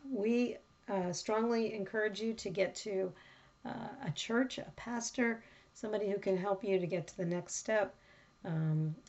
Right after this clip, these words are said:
we encourage you to start going to church if you can, or watch it on you know, online if you don't feel comfortable going to church.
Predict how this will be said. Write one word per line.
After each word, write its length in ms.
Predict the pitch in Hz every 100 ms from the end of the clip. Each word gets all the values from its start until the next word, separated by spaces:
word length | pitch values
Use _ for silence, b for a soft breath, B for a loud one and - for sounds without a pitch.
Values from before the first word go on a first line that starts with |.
| -
we 440 | 170 170 170 180 175
encourage 380 | 170 196 185
you 140 | 180 165
to 180 | - 175
start 400 | - - - - - - - _ -
going 240 | 175 208
to 80 | 220
church 320 | 247 240 240
if 120 | 202
you 80 | 196
can, 320 | 208 220 226
or 100 | 180
watch 320 | 160 190 190
it 80 | 214
on 180 | 208 196 - - -
you 80 | 185
know, 160 | 175 180
online 480 | 185 185 190 190 202
if 100 | 196
you 80 |
don't 160 | 180 185
feel 140 | 196
comfortable 420 | 190 185 165 190 160
going 200 | 180 175
to 60 |
church. 400 | 165 196 202 -